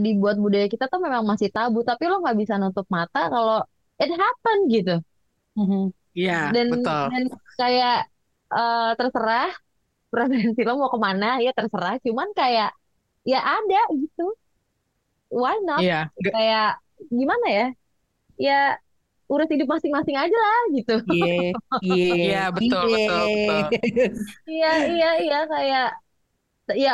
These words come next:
Speaker 1: aku cukup salut sih akan, akan film ini ya. Karena ya itu dia, cara bajunya juga buka-bukaannya sama sekali mereka semua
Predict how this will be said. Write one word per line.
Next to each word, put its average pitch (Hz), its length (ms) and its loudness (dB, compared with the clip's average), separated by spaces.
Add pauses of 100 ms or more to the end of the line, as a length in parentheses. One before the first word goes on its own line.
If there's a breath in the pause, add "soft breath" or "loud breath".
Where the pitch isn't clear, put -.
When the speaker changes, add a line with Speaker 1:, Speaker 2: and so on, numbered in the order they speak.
(140)
Speaker 1:
aku 320 120 -2 (100)
cukup 262 280 -2
salut 226 240 0 (100)
sih 190 120 0 (140)
akan, 185 220 -2 (220)
akan 202 180 -2 (100)
film 185 220 2 (100)
ini 196 140 2 (160)
ya. 151 60 2 (360)
Karena 190 240 0 (140)
ya 185 120 2
itu - 200 -2
dia, 311 160 4 (560)
cara 202 240 0 (520)
bajunya 190 480 2 (120)
juga 175 180 0 (120)
buka-bukaannya 175 840 0 (880)
sama 196 240 0
sekali 214 280 2 (120)
mereka 214 220 0 (100)
semua 220 240 0